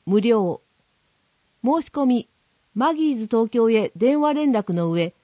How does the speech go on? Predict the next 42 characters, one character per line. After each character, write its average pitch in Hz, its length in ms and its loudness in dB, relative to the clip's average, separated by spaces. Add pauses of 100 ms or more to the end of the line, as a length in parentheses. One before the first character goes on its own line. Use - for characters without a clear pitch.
(280)
当 311 200 -2
日 277 380 -6
直 254 160 -2
接 - 340 -12
会 240 260 -2
場 208 240 0
へ。 185 220 -2 (1000)
電 254 300 0
話、 240 220 -2 (260)
三 320 280 -6
五 302 240 0
二 208 260 0
零 185 320 0 (140)
九 302 240 0
九 254 340 -2
一 156 180 -10
三。 156 360 -6 (1400)
問 285 180 0
い 294 60 0
合 277 60 0
わ 269 100 0
せ 254 120 -8
先、 220 400 -8 (560)
保 220 140 -4
健 339 260 -2
所 302 160 -2
健 302 260 -4
康 311 300 0
推 262 200 -4
進 233 240 -2
課、 202 260 -4 (320)
が 262 180 -4
ん 330 120 -6
対 294 240 -4
策、 175 420 -4 (240)
地 294 200 0
域 311 260 -2
医 - 20 -2
療 196 260 2
連 202 220 0
携 196 220 0
係。 147 420 -4